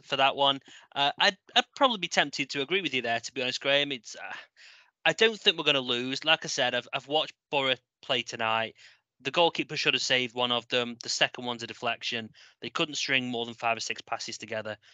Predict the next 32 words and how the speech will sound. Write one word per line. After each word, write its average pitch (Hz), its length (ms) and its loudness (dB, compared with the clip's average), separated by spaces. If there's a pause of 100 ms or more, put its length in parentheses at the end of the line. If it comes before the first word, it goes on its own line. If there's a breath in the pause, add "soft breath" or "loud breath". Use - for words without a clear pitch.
(220 soft breath)
I've 135 220 4
got 143 180 0
absolutely 123 1000 -4 (120)
no 131 360 -2
qualms 113 640 0
about 113 180 -10
the - 60 -18
fact 110 280 -4
we're 113 100 -8
not 113 440 -6
going 107 200 -8
to 110 100 -8
lose 107 240 -8
to - 80 -16
Middlesbrough, 104 400 -14 (420 soft breath)
um, 107 320 -2
at 113 140 -6
the 117 80 -8
weekend. 104 460 -8 (420 soft breath)
So 117 580 2 (240)
I'm 151 200 6
gonna 160 160 0
go 120 460 2 (160)
one 131 260 2
nil, 117 280 2 (960)
um, 113 420 -2 (180)
kind 117 160 -8
of - 180 -16 (320)
comfortable 147 600 -4
away 156 240 0
win, 214 180 -4
actually. 117 440 -10